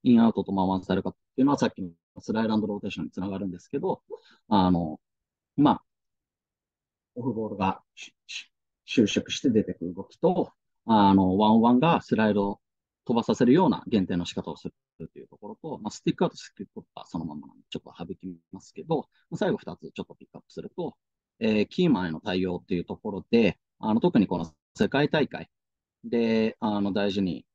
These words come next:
なってくるなと感じたのが、やはり、あの、ポゼッション数も少ない中で大量失点につながるっていう時ってのは、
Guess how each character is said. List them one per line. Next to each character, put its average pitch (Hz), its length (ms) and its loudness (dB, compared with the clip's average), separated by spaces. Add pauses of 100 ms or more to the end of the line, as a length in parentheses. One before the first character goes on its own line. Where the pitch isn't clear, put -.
な 104 100 -6
っ - 40 -10
て - 80 -6
く - 80 -6
る 92 60 -2
な 92 140 2
と - 120 -8
感 98 200 4
じ - 120 0
た 107 120 4
の 82 120 -2
が、 98 300 2
や 131 100 2
は 151 80 4
り、 101 220 -2
あ 98 160 -12
の、 90 80 -10
ポ 104 140 -4
ゼ 120 100 2
ッ - 20 4
シ - 160 4
ョ 139 40 10
ン - 60 6
数 - 120 -4
も 73 120 -8
少 - 220 0
な 147 140 8
い 110 60 6
中 104 220 0
で 104 200 4
大 151 220 2
量 160 120 6
失 - 200 -4
点 90 160 0
に 82 100 -8
つ - 140 -4
な 95 120 0
が 95 100 0
る 104 120 4
っ - 40 -12 (100)
て 85 60 -6
い 82 140 -4
う 69 60 -8
時 - 240 -16
っ - 40 -20 (120)
て 87 60 -4
の 98 120 -2
は、 135 300 2